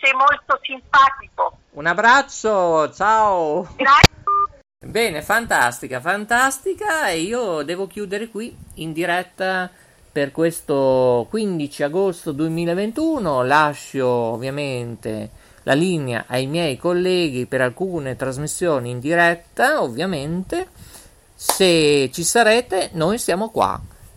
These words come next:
Speaker 2: Oppure potete continuare a preferirci, ascoltare anche trasmissioni che avete perso, scaricate le nostre trasmissioni, mettete sempre mi piace nella mia pagina Maurizio Lodi,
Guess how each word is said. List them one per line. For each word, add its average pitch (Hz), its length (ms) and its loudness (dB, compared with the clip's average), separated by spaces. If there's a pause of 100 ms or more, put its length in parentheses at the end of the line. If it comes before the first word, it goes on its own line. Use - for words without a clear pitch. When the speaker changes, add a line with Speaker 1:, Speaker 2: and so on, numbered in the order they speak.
(220)
Speaker 2:
Oppure 202 680 4
potete 139 400 -2
continuare 156 800 -2
a 120 720 -2
preferirci, 185 760 -2
ascoltare 165 640 0
anche 143 480 -2
trasmissioni 165 720 -4
che - 60 -6
avete 117 320 -4
perso, 139 1120 -2
scaricate 151 720 0
le 127 100 -6
nostre 113 640 -6
trasmissioni, 226 760 -2 (400)
mettete 196 800 2
sempre 160 800 0
mi 147 280 -2
piace 165 760 4
nella 139 420 -2
mia 147 180 -6
pagina 143 760 -2
Maurizio 139 1040 -4
Lodi, 143 800 2